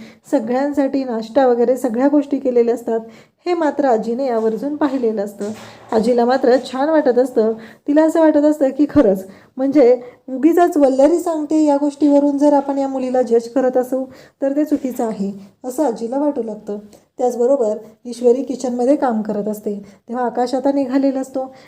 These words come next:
आकाश इकडे व-, ईश्वरीच्या घरी पोहोचलेला असतो.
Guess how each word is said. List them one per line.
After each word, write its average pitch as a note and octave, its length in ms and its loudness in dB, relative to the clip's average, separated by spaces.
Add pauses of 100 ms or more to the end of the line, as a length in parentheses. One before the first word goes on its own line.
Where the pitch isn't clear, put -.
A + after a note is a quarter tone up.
(120)
आकाश C4+ 360 2
इकडे C#4+ 260 4
व-, C4 280 2
ईश्वरीच्या C#4+ 500 4
घरी C#4 280 4
पोहोचलेला C#4+ 480 4
असतो. A#3+ 400 0